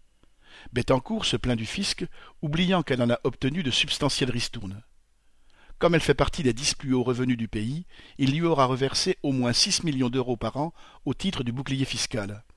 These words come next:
Il s'agit de la moyenne des reversements constatés en juillet deux mille neuf par l'Assemblée nationale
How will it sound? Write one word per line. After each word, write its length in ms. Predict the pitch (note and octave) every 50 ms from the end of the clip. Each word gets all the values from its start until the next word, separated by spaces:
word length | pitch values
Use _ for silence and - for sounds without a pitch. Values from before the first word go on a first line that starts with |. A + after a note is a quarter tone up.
| - - - - -
Il 140 | - B2+ A2
s'agit 260 | - - C3+ C3+ D3+
de 80 | C3 B2
la 120 | A2+ A2
moyenne 340 | A#2 B2+ C3+ C3+ D3+ C#3+ C3+
des 80 | A#2 A2+
reversements 640 | A2+ A#2 A#2 A2+ - - - A#2 A#2 C3+ D#3 E3 - - - - -
constatés 500 | - C#3+ B2+ - - C3 - - C#3+ A#2+
en 80 | B2 A2+
juillet 280 | - C3 C#3+ C#3 C#3
deux 80 | A#2+ B2
mille 180 | A#2+ A#2 A#2 A#2
neuf 220 | B2 C3+ C3+ -
par 100 | - G2
l'Assemblée 340 | G2+ A#2+ A#2 - C3 B2 A#2+
nationale 560 | A#2+ A2+ G#2 - A#2 A2+ A#2 A#2+ C#3 D3 C#3+